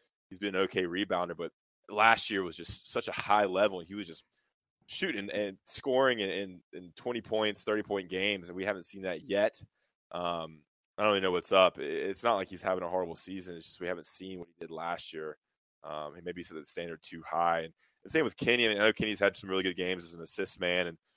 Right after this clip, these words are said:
defender, and, and Roy's always pretty pleased with his effort, but the scoring hasn't been there. And I think for this team to make noise in, uh,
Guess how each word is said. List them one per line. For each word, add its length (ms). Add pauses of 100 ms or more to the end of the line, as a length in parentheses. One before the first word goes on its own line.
(200)
defender, 640
and, 220
and 160
Roy's 300
always 180
pretty 180
pleased 340
with 60
his 180
effort, 420 (400)
but 80
the 80
scoring 380
hasn't 280
been 200
there. 140
And 80
I 60
think 300
for 120
this 140
team 240
to 80
make 260
noise 360
in, 340
uh, 280